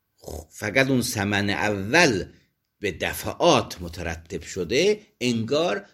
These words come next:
مبی مترتب شده. ها، خب، هازا،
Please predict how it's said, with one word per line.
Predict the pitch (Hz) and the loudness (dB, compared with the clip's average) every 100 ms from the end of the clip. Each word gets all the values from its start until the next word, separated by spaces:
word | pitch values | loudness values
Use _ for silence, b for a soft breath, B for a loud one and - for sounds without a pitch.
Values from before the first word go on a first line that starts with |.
| _ | _
مبی | 82 92 113 101 135 92 | -8 -2 -2 0 0 -2
مترتب | 71 - 64 58 - - | -6 -12 -14 -14 -16 -20
شده. | - - - 52 53 - 52 _ _ _ b b b b b b b b _ | -20 -20 -20 -20 -18 -20 -20 _ _ _ b b b b b b b b _
ها، | - 151 - - - | -6 -2 -2 -4 -12
خب، | - - - _ _ - | -2 -2 -2 _ _ -20
هازا، | - 165 220 190 190 - - | -2 6 6 6 4 2 -2